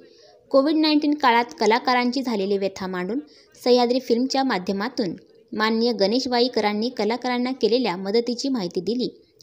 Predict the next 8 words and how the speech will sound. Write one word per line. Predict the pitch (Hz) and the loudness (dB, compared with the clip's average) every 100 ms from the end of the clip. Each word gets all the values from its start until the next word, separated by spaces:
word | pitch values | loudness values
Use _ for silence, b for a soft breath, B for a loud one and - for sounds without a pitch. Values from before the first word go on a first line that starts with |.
| - | -6
आणि | 185 208 285 b b b | -4 -4 -6 b b b
इस्कूट | 240 240 277 254 | -4 -2 -4 0
या | 247 240 240 - - | 2 0 -2 -16 -6
आगामी | 208 214 277 202 - - _ 220 | -2 2 2 2 -2 -14 _ -6
मराठी | 220 233 254 | -2 0 0
चित्रपटास | 226 214 208 196 233 269 - | 0 -2 -2 -2 -4 -4 0
शुभेच्छा | 208 202 - 165 | 0 0 -2 -4
दिल्या. | 165 175 | -4 -6